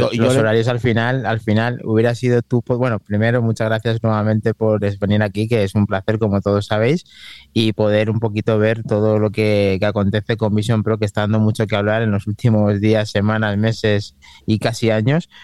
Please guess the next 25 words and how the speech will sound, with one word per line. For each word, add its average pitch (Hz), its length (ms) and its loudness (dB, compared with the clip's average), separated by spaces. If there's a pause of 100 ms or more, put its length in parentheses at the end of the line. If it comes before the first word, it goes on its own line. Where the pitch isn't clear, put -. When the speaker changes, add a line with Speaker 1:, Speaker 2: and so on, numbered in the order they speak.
(240)
Speaker 1:
pero 113 320 0
que 104 160 -2
sí, 117 120 -4
que, 98 380 0
que 98 80 0
no 104 80 2
me 120 80 2
hubiera 127 160 0
importado, 110 680 0
Isra, 117 260 0
no 110 100 0
es, 110 160 -6
no 107 120 -2
es 110 80 -4
por 110 160 -4
quedar 107 240 0
bien, 123 340 0
que 101 300 0
al 92 100 -2
final 107 380 -2
nuestro 104 360 0
podcast 127 280 0
es 120 100 -4
el 107 80 0
viernes 131 480 0